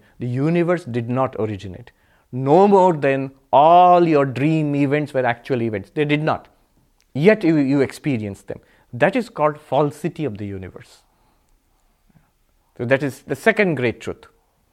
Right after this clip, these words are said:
It follows from the first. If there is, if the Atman is really non-dual, then the so-called duality must be an appearance. You can't deny that you are experiencing duality. Who can, who can deny it? Then the experience must be like a dream.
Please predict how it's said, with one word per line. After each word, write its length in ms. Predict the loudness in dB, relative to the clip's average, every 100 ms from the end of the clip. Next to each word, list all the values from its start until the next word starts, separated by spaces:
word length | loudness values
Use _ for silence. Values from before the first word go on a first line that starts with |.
| _ _ _
It 160 | -2
follows 280 | 4 4 4
from 140 | 0 -4
the 80 |
first. 400 | 0 0 0 -14 _ -10
If 140 | -8
there 140 | 0 0
is, 160 | 0 -4
if 120 | -2
the 100 | 2
Atman 320 | 2 2 -2 -2
is 140 | 0
really 300 | 2 4 4
non-dual, 600 | 2 2 2 2 0 -2 -8 _
then 160 | -6 -4
the 100 | -4
so-called 540 | 2 2 4 4 4
duality 380 | 2 2 0 -4
must 260 | -6 -8 -6
be 100 | -6
an 100 | -4
appearance. 600 | -2 -2 -2 -6 -14 -20 _ _ _ _ _ _ _ _
You 120 | 0
can't 240 | 4 4 6
deny 260 | 6 4
that 160 | 2 2
you 60 |
are 80 | 0
experiencing 640 | -2 0 0 2 0 -2 -4
duality. 360 | -4 -6 -6
Who 120 | -6
can, 180 | -4 -4
who 100 | -4
can 180 | -4 -4
deny 220 | -6 -6
it? 220 | -10 -20 _ _ _ _ _
Then 120 | -4
the 80 | -2
experience 580 | -4 0 2 4 2 -2
must 200 | -6 -4
be 120 | -4
like 220 | -2 -2
a 40 | -4
dream. 380 | -2 -4 -4